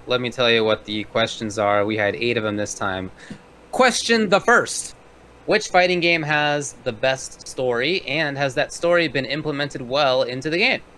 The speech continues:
Number two, is Guilty Gear Strive headed in a more Street Fighter-y direction with shorter combos and slower gameplay, and will that help broaden its player base? Can G G usurp the throne of two D fighters if done right? Three, with the upcoming U S elections,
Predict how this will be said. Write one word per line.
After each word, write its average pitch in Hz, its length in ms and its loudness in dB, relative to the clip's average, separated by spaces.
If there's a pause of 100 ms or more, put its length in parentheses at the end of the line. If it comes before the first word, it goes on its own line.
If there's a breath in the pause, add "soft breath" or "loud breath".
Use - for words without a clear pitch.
(380)
Number 208 260 4
two, 220 320 2 (380)
is 165 260 2
Guilty 208 360 0
Gear 196 160 2
Strive 120 500 2
headed 120 240 0
in 117 120 -2
a 117 40 -2
more 120 160 0
Street 151 320 -6
Fighter-y 135 380 0
direction 127 420 -2
with 110 120 -10
shorter 120 260 -4
combos 123 420 -4
and 110 80 -10
slower 110 300 -4
gameplay, 127 500 0
and 110 240 -2
will 127 140 4
that 139 160 4
help 135 240 2
broaden 107 320 2
its 131 160 -6
player - 300 0
base? - 360 -8 (340)
Can 151 240 2
G 143 200 2
G 202 280 2
usurp 160 520 -2
the 139 100 -2
throne 151 540 -2
of 113 200 -6
two 139 160 -6
D 131 160 -4
fighters 123 480 0
if 120 220 -10
done 107 260 -4
right? 90 280 -8 (680)
Three, 160 420 4
with 131 260 0
the 151 120 2
upcoming 170 540 0
U 156 200 0
S 160 160 0
elections, 120 720 -4